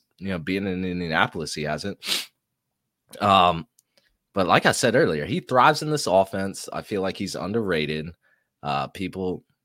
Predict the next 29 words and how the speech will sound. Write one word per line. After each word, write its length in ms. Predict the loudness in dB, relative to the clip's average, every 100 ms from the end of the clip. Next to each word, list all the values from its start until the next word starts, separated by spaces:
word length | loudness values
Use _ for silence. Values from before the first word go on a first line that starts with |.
| _
you 60 |
know, 120 | -12 -8
people 240 | -4 -2
don't 200 | -2 -4
talk 260 | 0 0 0
about 320 | -2 -2 -2
him 340 | -6 -6 -8
like, 340 | -6 -6 -8 -12
like 220 | -10 -6
other, 440 | -4 -2 -2 -4 -8 -10
other 220 | -8 -6
receivers. 720 | -6 -6 -6 -8 -10 -10 -14 -18 _ _ _
Uh, 200 | -10 -6
we 100 | -6
just 200 | -6 -4
posted 280 | -2 -2 -2
some 220 | -6 -6
numbers 440 | -4 -4 -4 -4 -6
with, 280 | -8 -8 -12
with 180 | -10
Pittman 360 | -4 -4 -2 -4
and 180 | -4 -4
Davante 400 | -2 -4 -2 -2
Adams. 540 | 0 -2 -4 -10 -12 -14 _ _ _ -8
Um, 440 | -2 0 -2 -6 -12 _ _ _ 0
but 340 | 2 2 0 _ _ -6
the 120 | 2
ultimate 400 | 4 4 2 0
question, 540 | 6 6 6 2 -6